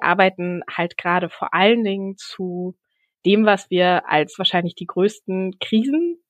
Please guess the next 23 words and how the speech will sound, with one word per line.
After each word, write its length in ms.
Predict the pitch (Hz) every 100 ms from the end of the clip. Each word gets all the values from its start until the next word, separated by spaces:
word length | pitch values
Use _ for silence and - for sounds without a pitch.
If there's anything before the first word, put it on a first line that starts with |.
| _
unserer 320 | 214 220 220
Zeit 300 | 220 214 247
bezeichnen 580 | - 247 220 233 262 233
würden, 360 | 240 240 240 240
also 240 | 175 180
ganz 240 | 175 180 180
prominent 580 | - 190 180 170 170 -
die 60 |
Klimakrise, 840 | - 247 254 233 - 208 196 190 - _ _ _ _ _ -
die 260 | 185 180 - _
nicht 400 | 202 226 - -
den 160 | 190
Verlauf 460 | 214 185 156 175 185
nimmt, 340 | 196 175 175
den 220 | 190 185 180
wir 160 | 175
uns 220 | 170 170
wünschen 340 | 247 339 170 165
würden, 400 | 165 165 170 - - - - - -
ähm, 520 | 185 180 180 175 - -
aber 260 | 190 190
daneben, 560 | 185 180 185 294 262 190
was 320 | 180 - -